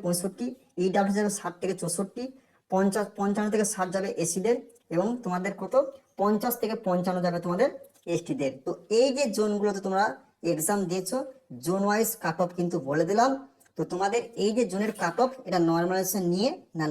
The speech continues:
নরমালাইজেশন ছাড়া, সেটা জেনে নাও। তোমাদের এই যে কাট অফটা বললাম, প্রত্যেকটা জোন এবং কাস্ট ওয়াইজ, এটা কিন্তু নরমালাইজেশন ধরে। অবশ্যই তোমাদের কাট অফ কম যাবে, তোমাদের এবছর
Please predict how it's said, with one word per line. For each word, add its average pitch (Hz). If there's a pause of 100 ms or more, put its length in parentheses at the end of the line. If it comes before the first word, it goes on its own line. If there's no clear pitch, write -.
নরমালাইজেশন 170
ছাড়া, 208
সেটা 165
জেনে 131
নাও। 127 (520)
তোমাদের 214 (160)
এই 202
যে 233 (120)
কাট 185
অফটা 208 (140)
বললাম, 208 (280)
প্রত্যেকটা 190 (180)
জোন 202 (160)
এবং 185 (180)
কাস্ট 170
ওয়াইজ, 240 (360)
এটা 170 (100)
কিন্তু 175 (160)
নরমালাইজেশন 170 (140)
ধরে। 139 (560)
অবশ্যই 254
তোমাদের 233
কাট 175
অফ 190 (140)
কম 175 (120)
যাবে, 208 (340)
তোমাদের 170 (100)
এবছর 170